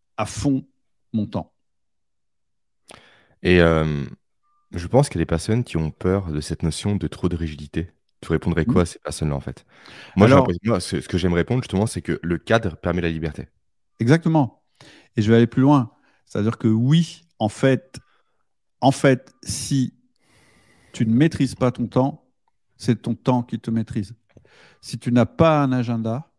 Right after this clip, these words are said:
Speaker 1: alors tu perds ta liberté parce que
Speaker 2: Mm.
Speaker 1: finalement, ce sont les événements qui vont survenir qui vont prendre le contrôle. Dans la vie professionnelle comme dans la vie personnelle. Donc, il y a une notion de contrôle. Mais il y a au-, aussi une autre galère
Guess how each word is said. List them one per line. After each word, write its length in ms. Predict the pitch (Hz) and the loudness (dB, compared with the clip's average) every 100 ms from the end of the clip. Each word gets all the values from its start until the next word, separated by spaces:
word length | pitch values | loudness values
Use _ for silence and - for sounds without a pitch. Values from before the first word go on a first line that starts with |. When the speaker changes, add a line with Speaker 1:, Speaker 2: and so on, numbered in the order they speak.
| _ _ _ _ _ | _ _ _ _ _
Speaker 1:
alors 240 | 117 123 123 | 0 2 2
tu 120 | 117 | -4
perds 200 | 127 117 | -4 -2
ta 100 | 127 | -2
liberté 480 | 113 117 113 - 123 | 0 -2 -2 -2 -4
parce 240 | - 127 | -2 -4
que 100 | - | -2
Speaker 2:
Mm. 20 | 113 | -4
Speaker 1:
finalement, 600 | 107 156 131 120 127 - _ | -2 0 2 2 -2 -6 _
ce 120 | - | -12
sont 140 | - | -2
les 180 | 123 123 | 0 0
événements 320 | 127 131 131 | 0 2 0
qui 100 | 120 | -2
vont 120 | 113 110 | -6 -6
survenir 500 | - 107 110 143 147 _ _ - | -6 -6 -4 -4 -6 _ _ -8
qui 100 | 113 | -4
vont 100 | 104 | -2
prendre 200 | 120 120 | 0 0
le 60 | |
contrôle. 380 | 113 113 - 95 _ _ _ _ _ _ _ _ _ _ _ _ _ _ - | -2 -8 -10 -12 _ _ _ _ _ _ _ _ _ _ _ _ _ _ -4
Dans 120 | 117 | 0
la 60 | 110 | 0
vie 80 | |
professionnelle 460 | 98 101 - 117 139 - | -2 -8 -8 -8 -8 -10
comme 140 | 120 117 | -6 -4
dans 100 | 110 | -2
la 100 | 104 | -4
vie 120 | 113 | -6
personnelle. 360 | 107 - - - | -10 -10 -10 0
Donc, 200 | 156 160 _ _ - | 0 0 _ _ -6
il 40 | |
y 20 | 117 | -2
a 20 | |
une 60 | |
notion 220 | 120 117 135 | 0 0 -4
de 40 | |
contrôle. 320 | - 104 107 - - | -6 -10 -12 -18 -2
Mais 80 | 117 | 2
il 40 | |
y 40 | 135 | 4
a 60 | |
au-, 40 | 160 - _ - | 2 -2 _ -4
aussi 220 | 135 196 | -2 -2
une 100 | 156 | -2
autre 320 | 127 - - _ - | -4 -8 -18 _ -12
galère 680 | 107 107 131 156 147 101 | -6 0 2 2 -2 -6